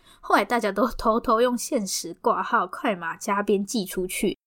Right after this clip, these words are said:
难怪很多研究都在做宋朝士人的关系网络，因为材料超多的。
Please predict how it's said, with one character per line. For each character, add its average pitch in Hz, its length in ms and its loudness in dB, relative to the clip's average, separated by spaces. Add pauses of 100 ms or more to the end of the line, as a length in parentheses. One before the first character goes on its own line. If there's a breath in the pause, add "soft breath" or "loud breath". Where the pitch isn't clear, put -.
(320)
难 220 140 2
怪 415 200 6
很 196 180 2
多 214 140 6
研 208 260 8
究 269 180 6
都 240 140 4
在 254 180 2
做 240 240 4
宋 220 320 2
朝 175 280 -4
士 - 300 2
人 160 220 -4
的 185 80 -2
关 202 300 2
系 208 260 0
网 214 280 4
络， 185 260 2
因 233 80 8
为 285 80 12
材 175 280 0
料 196 180 2
超 185 260 -2
多 185 240 2
的。 - 180 -2